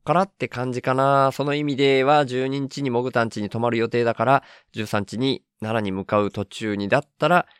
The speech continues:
寄れるかもです。っていう風に僕がお返事しました。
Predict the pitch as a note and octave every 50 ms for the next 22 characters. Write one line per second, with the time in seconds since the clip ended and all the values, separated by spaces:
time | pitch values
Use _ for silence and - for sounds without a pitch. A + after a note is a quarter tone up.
0 | _ _ _ A#2 A#2 A#2 C3+ C3+ C#3 C#3 - - B2+ B2 A#2+ A2+ A2 B2+ C3+ C#3
1 | C3 - - - _ _ _ _ _ _ _ _ _ - C3+ C#3 C#3 C3 D#3 E3+
2 | F3+ C3 A#2+ - - G#2+ F#2+ F#2+ F2 - - - F2+ G#2+ A2 G#2 G2+ F#2+ F#2+ F2+
3 | - - _ _ _ - - B2+ B2+ A#2+ - - -